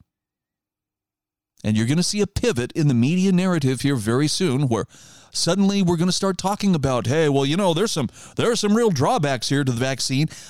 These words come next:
but it's all Trump's fault. And it's not good. And, and, and as much as it pains me to say this, Trump shoots himself in the foot every time that he flexes that ego and says, "Well, you know,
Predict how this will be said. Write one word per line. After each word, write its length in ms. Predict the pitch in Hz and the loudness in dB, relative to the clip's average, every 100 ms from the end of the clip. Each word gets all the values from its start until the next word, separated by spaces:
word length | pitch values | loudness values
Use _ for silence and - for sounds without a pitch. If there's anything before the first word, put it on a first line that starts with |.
| - | -6
but 120 | 127 | 0
it's 180 | 117 - | 0 0
all 300 | 110 123 156 | 0 2 2
Trump's 360 | 160 151 170 - | 0 -2 -2 -4
fault. 480 | - 180 95 - - _ _ _ _ _ - - - _ _ _ _ _ _ _ _ _ _ _ _ _ _ _ _ _ _ _ _ _ _ _ _ _ | -2 -2 -2 -10 -14 _ _ _ _ _ -20 -20 -20 _ _ _ _ _ _ _ _ _ _ _ _ _ _ _ _ _ _ _ _ _ _ _ _ _
And 140 | 123 | -2
it's 100 | 147 | 0
not 220 | 185 180 147 | 0 -2 0
good. 320 | 156 104 - _ _ _ _ _ - | 0 -2 -8 _ _ _ _ _ -6
And, 160 | 131 | -4
and, 200 | 135 131 131 | 0 0 -2
and 320 | 131 120 113 - | -2 -2 -2 -4
as 120 | 123 | -2
much 200 | 131 156 | 0 -2
as 100 | 147 | -2
it 80 | 113 | -2
pains 320 | 131 160 147 | 0 0 0
me 80 | 156 | -2
to 80 | 143 | -2
say 220 | 180 180 | 0 0
this, 280 | 113 113 - - _ _ - | 0 -2 -6 -12 _ _ -8
Trump 460 | - 190 170 - - _ _ _ _ _ _ - | -2 -2 0 -4 -8 _ _ _ _ _ _ -8
shoots 460 | - - 208 202 | -2 0 0 0
himself 540 | 202 196 - 160 156 - | 0 2 2 0 0 0
in 140 | 151 | 0
the 60 | 151 | 0
foot 440 | - - 143 - - - _ | -2 0 0 -2 -10 -20 _
every 360 | 139 180 190 220 | 0 2 2 -2
time 440 | - 220 170 170 | -2 -2 0 2
that 160 | 151 123 | 2 2
he 100 | 139 | 0
flexes 540 | - 110 - - 165 | -2 -2 -2 -2 -2
that 180 | 180 175 | 0 -2
ego 400 | 160 226 208 202 | -2 -2 2 2
and 100 | 185 | 2
says, 240 | 170 190 | 0 -2
"Well, 320 | 120 123 135 131 | 0 0 0 0
you 120 | 123 | 0
know, 200 | 131 | 0